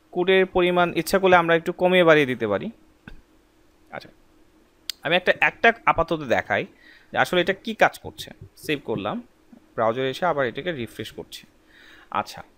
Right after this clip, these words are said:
আমি চাচ্ছি, আমি বলছিলাম যে এটাকে এখন একটা অবজেক্ট হিসেবে চিন্তা করেন, একটা বক্স বা কোনো একটা কিছু চিন্তা করেন। আচ্ছা, সিএসএস এ, আহ,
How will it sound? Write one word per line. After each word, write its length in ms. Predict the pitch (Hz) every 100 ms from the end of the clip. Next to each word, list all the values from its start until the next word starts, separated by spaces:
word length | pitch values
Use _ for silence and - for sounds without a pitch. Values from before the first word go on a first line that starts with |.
| _ - - -
আমি 200 | 139 190
চাচ্ছি, 340 | 196 180 202
আমি 140 | 175
বলছিলাম 440 | 180 180 170 139 135
যে 160 | 139 -
এটাকে 320 | 165 202 208
এখন 220 | 202 196 196
একটা 160 | 185
অবজেক্ট 280 | 151 151 165
হিসেবে 180 | 165 156
চিন্তা 260 | 147 120
করেন, 300 | 107 107 98 -
একটা 160 | 113
বক্স 420 | 131 123 135 - 120
বা 140 | 117
কোনো 200 | 135 120
একটা 140 | 113
কিছু 200 | 117 120
চিন্তা 280 | 107 123 92
করেন। 180 | - 53 - _ _ - - - - - - -
আচ্ছা, 180 | - -
সিএসএস 580 | - 185 202 233 226
এ, 280 | 185 151 123 - _ -
আহ, 320 | - 131 131